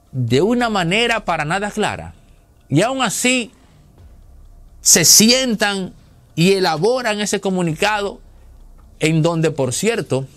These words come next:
en contra de la narrativa que quiere vender el Partido Demócrata, hablan de República Dominicana y de Haití. Porque fíjense que la narrativa de ellos es en torno a la isla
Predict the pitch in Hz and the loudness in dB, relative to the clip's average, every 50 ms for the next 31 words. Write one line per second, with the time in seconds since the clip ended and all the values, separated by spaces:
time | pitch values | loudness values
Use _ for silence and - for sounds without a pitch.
0 | - - - - - _ _ - - - 185 214 214 208 196 180 - - 226 247 | -20 -20 -20 -20 -20 _ _ -16 -8 -4 -2 0 0 0 -2 -2 -2 -2 -2 0
1 | 285 302 294 269 262 247 247 240 220 208 202 196 190 185 180 180 175 175 165 160 | 0 -2 -4 -4 -4 -4 -2 -2 -2 -2 -2 -2 -2 -2 -4 -4 -4 -4 -6 -6
2 | - - 240 262 254 247 226 - 185 - - 196 202 214 208 202 190 175 165 170 | -6 -4 -2 -2 -2 -2 -2 -4 -4 -2 -2 -2 -2 -2 -2 -2 -2 -2 -2 0
3 | 190 202 208 214 - - 185 170 165 - 156 151 147 143 127 - - 196 214 202 | 0 0 0 -2 -2 -2 -2 -2 -2 -2 -4 -4 -4 -4 -8 -10 -8 -6 -2 -2
4 | 220 208 175 170 151 147 147 156 165 170 160 - 135 123 113 - - 110 107 104 | -2 -2 -2 -2 -2 -2 0 0 0 -2 -2 -4 -4 -6 -6 -6 -6 -6 -6 -6
5 | 101 - - - - - - - - - - 151 170 190 196 208 196 196 190 185 | -8 -10 -16 -20 -20 -20 -20 -20 -12 -6 -4 -2 -2 -2 -2 -2 -2 -2 -2 -2
6 | 190 185 190 185 175 156 - - 277 320 349 349 311 285 - 262 226 214 214 196 | -2 -2 -2 -2 -2 -4 -4 -2 -2 -2 0 0 -4 -4 -4 -4 -4 -4 -4 -4
7 | 190 185 170 160 147 151 160 165 160 160 151 - 143 139 127 113 104 95 90 85 | -4 -4 -4 -4 -4 -2 -2 -2 -2 -4 -6 -6 -4 -4 -4 -2 -4 -6 -6 -10
8 | - 85 80 - - - _ - - - - - - - - - - - - - | -12 -14 -14 -16 -18 -20 _ -20 -20 -20 -20 -20 -20 -20 -20 -20 -20 -20 -20 -20
9 | - - - - - - - - 160 156 - 180 - - 269 277 208 185 156 131 | -20 -20 -20 -20 -20 -10 -4 -4 -2 -2 -2 -2 0 2 0 2 2 0 -2 -4
10 | - - 117 113 - - - - - - - - - 160 170 175 175 180 175 175 | -4 -4 -6 -6 -8 -12 -20 -20 -20 -20 -10 -2 0 2 4 4 2 2 0 0
11 | 175 175 170 170 165 156 147 - 196 214 240 247 240 220 202 196 196 185 180 175 | -2 -2 -2 0 -2 -4 -4 -4 -4 -4 -2 -2 -2 -2 0 0 0 0 0 0
12 | 165 151 139 131 127 127 120 117 139 139 156 147 139 131 - 135 135 135 139 139 | 0 0 0 0 2 0 0 0 -2 -2 -2 -2 -2 -2 -2 -2 -2 -2 -2 -2
13 | 135 123 117 98 92 95 92 87 - - - 82 82 - - | -2 -2 -2 -4 -4 -4 -4 -6 -8 -10 -14 -16 -16 -18 -20